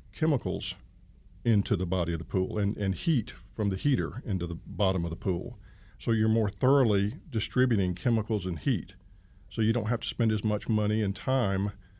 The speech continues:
maintaining the water chemistry.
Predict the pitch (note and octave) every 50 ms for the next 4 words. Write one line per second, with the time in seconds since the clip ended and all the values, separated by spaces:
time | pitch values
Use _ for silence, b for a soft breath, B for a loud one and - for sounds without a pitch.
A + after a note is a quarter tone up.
0 | b b b b b b - - G#2+ G2+ G#2+ G#2+ G#2+ G2 - - A#2 A2+ A2+ A2
1 | A2 G#2+ G2+ F#2 G2+ G2 G2+ G#2+ A#2 A2 G#2+ G2+ - G#2+ F#2+ F#2 F#2+ - - F#2
2 | F2+ F#2